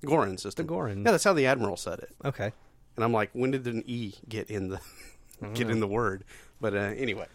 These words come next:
Speaker 2: Yeah. Where you gorin? To the Gorin system.
Speaker 1: <laughs> Yeah, moving on.
Speaker 2: So, uh, something that I noticed, Dylan, not too much unlike us,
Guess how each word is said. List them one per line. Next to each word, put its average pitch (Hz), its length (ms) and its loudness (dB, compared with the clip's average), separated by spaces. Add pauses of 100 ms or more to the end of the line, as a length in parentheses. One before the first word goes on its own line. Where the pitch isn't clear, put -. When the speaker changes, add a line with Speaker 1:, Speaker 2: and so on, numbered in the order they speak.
(1120)
Speaker 2:
Yeah. 104 240 -2 (160)
Where 147 160 4
you 160 80 6
gorin? 151 460 4 (220)
To 160 100 -8
the 135 80 -2
Gorin 113 400 -2
system. 135 500 -4
Speaker 1:
<laughs> - 40 -14 (1040)
Yeah, - 220 -2 (120)
moving 123 320 2
on. 92 200 -4 (840)
Speaker 2:
So, 156 440 8
uh, 135 380 4
something 165 540 0
that 123 240 2 (360)
I 135 160 2
noticed, 123 460 2 (260)
Dylan, 135 680 6 (760)
not 165 400 4
too 190 140 6
much 175 320 2
unlike 147 600 2
us, 120 540 0